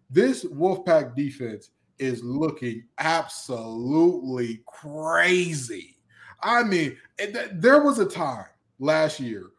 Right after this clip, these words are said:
where you knew if you got to third and long against the Wolfpack, you were gonna be okay 'cause those outside corners were gonna give it up, okay? They were just, never mind, I'm not even gonna go where I wanted to go with that. But they were known for, like, they're gonna, they're, they're gonna blow it when it matters most, okay? That's what they were gonna do. I, I,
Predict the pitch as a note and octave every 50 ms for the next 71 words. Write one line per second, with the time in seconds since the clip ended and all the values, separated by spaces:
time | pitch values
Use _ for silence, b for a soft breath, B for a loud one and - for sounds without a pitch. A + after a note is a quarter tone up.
0 | _ _ - C3+ C#3+ C#3 C3+ D3 F#3+ A3 A3+ G3+ E3+ C#3 B2 B2 B2 B2 - B2+
1 | B2+ A#2+ A#2 B2+ F3 G#3 G3 G3 F3+ E3+ E3+ E3 D3+ - D#3+ D#3 D#3 D3+ D3 C#3+
2 | C#3+ C#3+ C#3+ C3 B2 C3+ B2 - B2 A#2+ C3 C3 - - C3+ B2 B2 A#2+ C3 D#3
3 | F3+ F3+ E3 D3 C#3 C#3+ C#3+ C3+ B2 - C#3+ C3+ B2 B2 A#2 A#2 C3 C#3+ C3+ C3+
4 | C3+ C3+ C3 - C#3 B2+ B2 B2 - C3+ B2+ B2 A2 A2 A#2 B2 B2 A#2 A2+ A#2
5 | B2 A2 A2 A2 G#2 - - _ _ - G#2 G#2 - C3 B2+ B2 A#2+ A#2+ - b
6 | b b b b b b b D3 D#3+ F3 F3+ D#3+ C3+ D#3 F3+ F3 F3 C3+ C3+ C#3
7 | B2 A2+ A2 G#2 G#2 A2+ B2+ C3+ C3+ C3+ C3+ C#3 C3+ C3+ C3+ C3+ B2 B B B
8 | B - B2+ D3 D3+ D3+ D#3 D3+ D3+ D3+ D#3+ F3 F3 D#3+ D3 C3 C3+ B2+ A#2+ A#2+
9 | - B2+ A2+ A2 G#2+ - b b b _ - A#2+ F3+ G#3 F#3+ D#3 C3 - - -
10 | - _ _ _ - C3 E3 F3+ G#3 A3+ G#3+ G3 F3+ D#3+ D#3 D#3+ F#3 G3 G#3 F#3
11 | E3+ D3 C3 B2 A#2+ - - C#3+ C#3 C#3 C3 B2 A#2 - - D3+ F3 F3+ D#3 F#3
12 | F3+ E3 D3 C3 - - _ - D#3+ F#3+ F#3 D#3 D3+ F#3+ G#3 G3+ G3+ F#3 E3 D#3+
13 | F3 F3 E3+ D#3+ C#3+ C3 D3+ D3 D3 C#3+ D3 D3 C#3 C3+ C3 B2+ C3+ C3+ A2+ -
14 | - - - C3 B2 - D3 C#3+ C#3+ D#3 E3 D#3+ - F3 D#3 F3 E3 D#3 D3 D3
15 | C#3+ C#3+ C#3 C3 C3+ A#2+ G#2+ - B2 C#3 C#3 C3 C#3+ D#3 D3+